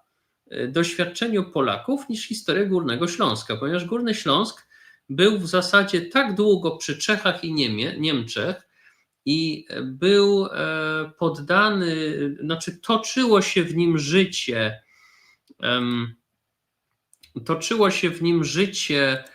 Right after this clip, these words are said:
e, w ramach, e,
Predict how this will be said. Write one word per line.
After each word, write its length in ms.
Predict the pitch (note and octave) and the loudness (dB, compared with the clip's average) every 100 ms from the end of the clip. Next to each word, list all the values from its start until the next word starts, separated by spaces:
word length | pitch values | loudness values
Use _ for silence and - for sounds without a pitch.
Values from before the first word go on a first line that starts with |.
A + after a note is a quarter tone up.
| - - _ | -20 -20 _
e, 260 | - A#2+ A#2 | -8 -6 -6
w 180 | A2+ C#3 | -6 2
ramach, 840 | D#3+ G3 F#3+ B2 G2+ F#2+ - - - | 6 8 6 4 4 2 -4 -12 -12
e, 840 | G#2+ A2 A2 G#2+ A2 A2 A2+ - | -8 -4 -2 -2 0 -2 -4 -12